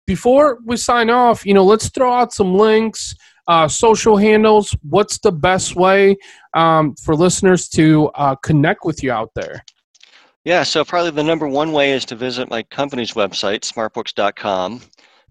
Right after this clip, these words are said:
Speaker 2: And there's a link there for a free consultation. Certainly you can put my name in there if you want to talk to me personally, and we'll figure out what you need and how SmartBooks may be able to help guide you through getting control over your business finances. Or even if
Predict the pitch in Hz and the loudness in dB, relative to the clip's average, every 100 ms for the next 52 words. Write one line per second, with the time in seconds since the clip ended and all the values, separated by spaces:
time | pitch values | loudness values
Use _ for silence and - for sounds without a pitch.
0 | _ 107 104 98 101 95 101 98 107 - | _ -10 -8 -8 -8 -6 -6 -4 -8 -6
1 | 107 107 - 104 - 113 - 110 104 113 | -4 -4 -6 -8 -8 -12 -8 -8 -8 -12
2 | 110 104 - 117 127 127 _ _ _ 107 | -8 -8 -6 -8 -12 -14 _ _ _ -14
3 | 101 104 - 110 117 101 104 104 104 104 | -12 -12 -12 -12 -12 -8 -6 -4 -6 -6
4 | 104 104 110 101 107 101 98 - 98 - | -8 -6 -6 -6 -10 -12 -12 -10 -10 -10
5 | 104 101 98 95 - 101 117 131 - 107 | -16 -14 -12 -12 -12 -10 -12 -12 -14 -12
6 | 104 101 110 104 104 104 104 107 - 95 | -10 -12 -14 -12 -8 -4 -4 -6 -10 -12
7 | 107 120 117 143 180 185 127 101 101 101 | -12 -8 -6 -2 -2 -2 -4 -6 -12 _
8 | 110 - 117 - 117 - 113 117 113 110 | -14 -12 -14 -14 -16 -12 -10 -8 -8 -6
9 | 110 120 - 110 113 113 110 120 117 127 | -6 -6 -6 -6 -6 -8 -16 -10 -6 -6
10 | 117 _ - - - - 120 117 117 107 | -8 _ -20 -20 -20 -12 -10 -8 -10 -10
11 | 120 123 123 120 120 117 123 123 - 127 | -4 -2 -2 -6 -6 -8 -8 -10 -8 -6
12 | 139 90 - 90 - - - 98 101 107 | -6 -6 -10 -14 -14 -16 -14 -10 -10 -8
13 | 113 107 | -8 -8